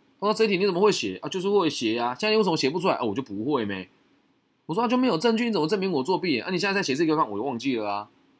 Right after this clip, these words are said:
我就打死不承认嘛。然后这时候呢，我就战况进入焦灼嘛。啊，啊，我是老皮条啊，又不是没做过坏孩子。那剩下两位同学呢，一个他成绩很好，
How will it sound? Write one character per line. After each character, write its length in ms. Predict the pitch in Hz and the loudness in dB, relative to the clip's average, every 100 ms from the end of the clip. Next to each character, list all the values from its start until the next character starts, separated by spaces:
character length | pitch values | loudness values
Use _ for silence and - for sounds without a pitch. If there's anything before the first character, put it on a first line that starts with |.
| _ | _
我 100 | 104 | -4
就 40 | 135 | 0
打 160 | 127 | 0
死 120 | 135 | 0
不 100 | 117 | -4
承 140 | - 107 | -4 -4
认 140 | 120 | -4
嘛。 120 | 95 - _ | -6 -12 _
然 100 | 110 | -2
后 80 | 151 | 0
这 160 | 185 | -2
时 160 | 160 139 | -2 0
候 140 | 170 | 0
呢， 180 | 135 123 | 0 -4
我 120 | 107 | -4
就 280 | 98 156 135 - - _ | 0 0 -2 -8 -20 _
战 180 | 180 143 | -6 -4
况 220 | 175 143 | -2 -2
进 180 | 135 131 | -4 -4
入 160 | 131 107 | -2 -2
焦 220 | 101 101 | -4 -4
灼 140 | - - | -8 -18
嘛。 80 | - - | -20 -20
啊， 140 | - _ | -20 _
啊， 220 | - 160 - _ | -4 -4 -6 _
我 160 | 135 127 | -2 -2
是 100 | 202 | 0
老 140 | 135 | 0
皮 160 | 117 165 | 0 -2
条 160 | 123 | 0
啊， 260 | 101 101 107 | 0 -2 0
又 120 | 156 | 0
不 80 | 143 | 0
是 100 | 143 | -2
没 100 | 127 | -4
做 120 | 120 | -2
过 100 | 135 | -2
坏 140 | 127 110 | 0 -2
孩 140 | 92 | -4
子。 200 | 101 87 _ _ _ _ - | -10 -16 _ _ _ _ -4
那 120 | 226 | -2
剩 180 | 247 208 | 0 2
下 100 | 208 | 0
两 180 | 120 | 0
位 120 | 180 - | -2 -2
同 200 | 127 151 | -4 -6
学 160 | 90 | -8
呢， 100 | 82 - | -12 -10
一 100 | 202 | -4
个 180 | 160 135 | 0 0
他 140 | 151 | -2
成 180 | - 107 | -6 -8
绩 180 | 123 110 | -8 -10
很 180 | 90 101 | -10 -14
好， 200 | - | -16